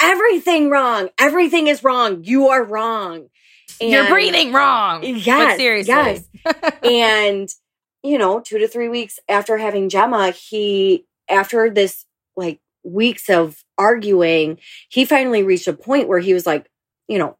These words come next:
Speaker 1: "Fuck this. Like, I don't deserve this." And he, you know, lashed back at me. He's like, "This is uncalled for. I don't know what I did. This is, you know,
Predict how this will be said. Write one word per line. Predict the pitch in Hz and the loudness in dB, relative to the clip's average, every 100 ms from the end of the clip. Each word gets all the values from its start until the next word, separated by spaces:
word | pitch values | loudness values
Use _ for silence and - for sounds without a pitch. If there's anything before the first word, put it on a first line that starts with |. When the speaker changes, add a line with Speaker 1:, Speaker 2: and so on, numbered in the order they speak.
| - | -2
Speaker 1:
"Fuck | 214 - | -2 2
this. | 202 240 - - | 2 2 0 -6
Like, | 165 - | -10 -4
I | 247 | -2
don't | 294 | -2
deserve | 170 156 196 285 247 165 | -2 0 2 2 0 -4
this." | 156 123 - - _ _ _ _ _ _ _ | -4 -6 -12 -20 _ _ _ _ _ _ _
And | 220 214 202 190 180 170 | 2 4 4 2 0 -2
he, | - - 214 202 202 196 190 _ | -6 -12 -6 -2 0 0 -2 _
you | 226 226 | -4 -2
know, | 156 156 | -2 -4
lashed | - 151 165 - | -4 -4 -6 -4
back | 185 185 - | 0 0 0
at | 170 | -6
me. | 160 175 | -6 -8
He's | 151 | -8
like, | 143 - | -8 -8
"This | 170 | -8
is | |
uncalled | 160 151 - 156 196 202 | -8 -8 -4 0 0 0
for. | 214 220 | 0 2
I | 170 | 0
don't | 143 | -4
know | 165 | -6
what | 165 | -6
I | 160 | -6
did. | 147 202 185 202 196 | -2 2 4 2 0
This | 175 175 | -6 -4
is, | 160 - - | -8 -8 -16
you | 185 175 | -10 -8
know, | 156 - | -8 -12